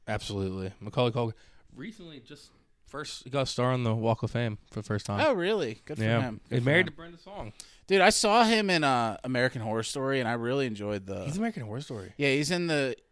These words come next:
Speaker 2: season ten of American Horror Story.
Speaker 1: That's
Speaker 2: And I
Speaker 1: crazy.
Speaker 2: really enjoyed him in it. Like, he did a good job. I was surprised. I was pleasantly surprised.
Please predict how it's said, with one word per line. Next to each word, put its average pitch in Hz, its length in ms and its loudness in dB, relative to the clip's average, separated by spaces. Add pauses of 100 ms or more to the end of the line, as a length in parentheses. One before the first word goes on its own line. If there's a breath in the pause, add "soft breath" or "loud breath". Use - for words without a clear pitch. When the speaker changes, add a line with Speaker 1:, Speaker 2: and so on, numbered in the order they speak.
(120)
Speaker 2:
season 135 380 -2
ten 131 180 0
of 123 60 0
American 113 380 -4
Horror 107 220 -6
Story. 80 440 -12 (460 soft breath)
Speaker 1:
That's 120 180 -2
Speaker 2:
And 175 80 4
I 175 100 8
Speaker 1:
crazy. 190 80 4
Speaker 2:
really 392 260 10
enjoyed 160 360 4
him 131 120 2
in 95 120 -4
it. 92 160 -10
Like, 110 220 -4
he 147 140 -2
did 190 180 2
a 196 40 2
good 156 200 -2
job. 113 400 -4 (160)
I - 80 -8
was 131 120 -2
surprised. 120 520 -2
I - 20 -2
was 113 100 -2
pleasantly 123 460 -4
surprised. - 720 -8